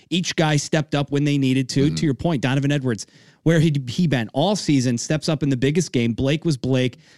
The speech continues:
Speaker 1: J J was kind of J J. Like,
Speaker 2: Mm-hmm.
Speaker 1: I remember he needed to do something, and then that scramble he had on third and six from, like, the nine-yard line, he was on,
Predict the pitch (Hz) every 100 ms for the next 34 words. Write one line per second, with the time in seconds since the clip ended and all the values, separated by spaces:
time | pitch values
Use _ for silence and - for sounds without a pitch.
0 | - 147 196 269 214 190 175 120 117 127
1 | 131 160 202 139 147 165 165 185 175 147
2 | 135 170 160 147 120 110 165 175 107 101
3 | 120 127 117 127 135 - - - 127 143
4 | 147 131 127 123 120 110 - _ - 160
5 | 170 147 120 - - 190 - - 139 131
6 | 107 123 131 147 135 131 165 127 120 131
7 | 120 147 139